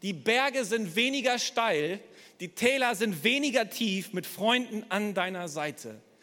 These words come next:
Und der Nobelpreisträger Jeffrey Hall,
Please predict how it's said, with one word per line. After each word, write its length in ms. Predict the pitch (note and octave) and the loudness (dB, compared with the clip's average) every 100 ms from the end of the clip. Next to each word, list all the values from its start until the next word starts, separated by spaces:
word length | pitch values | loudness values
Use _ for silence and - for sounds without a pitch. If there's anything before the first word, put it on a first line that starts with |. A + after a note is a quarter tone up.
| - - - - _ | -20 -20 -20 -20 _
Und 220 | - E3+ G3 | 0 2 4
der 200 | F#3 F#3+ | 4 4
Nobelpreisträger 1200 | F#3+ G#3+ B3 - G#3 G3+ - F#3+ F3+ E3+ E3 D3 C3+ | 2 4 2 2 0 0 -2 0 2 2 2 -2 0
Jeffrey 400 | G#3 G#3 G#3 F3+ - | 2 2 2 2 2
Hall, 380 | A3 E3+ C#3+ E3 | 4 4 4 -2